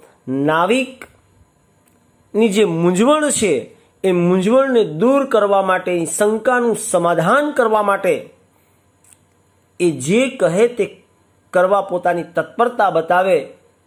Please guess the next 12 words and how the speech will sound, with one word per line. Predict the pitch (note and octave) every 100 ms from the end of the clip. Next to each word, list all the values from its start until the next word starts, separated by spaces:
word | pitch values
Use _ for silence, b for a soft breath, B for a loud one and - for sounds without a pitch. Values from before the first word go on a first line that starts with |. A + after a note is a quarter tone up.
| _ _ _ _ _
આનાથી | D3+ E3 F3 A3
મોટી | F#3+ F#3 A3 A3
રૂડી | E3 G3+
વાત | G3 F#3 G3 G3+ -
કઈ | - D4
હોઈ | A#3 F#3
શકે? | - E3 D#3 C#3 B B B A#2
ભગવાનનો | C#3 D3+ G3 A#3+ A#3+
ભક્ત | D#3+ D#3+ - A#3
પરનો | A#3 A#3 B3+
પ્રેમ | B3+ G#3+ A#3+
કેટલો | C4 B3 A3+ D4+ D4+ C4 -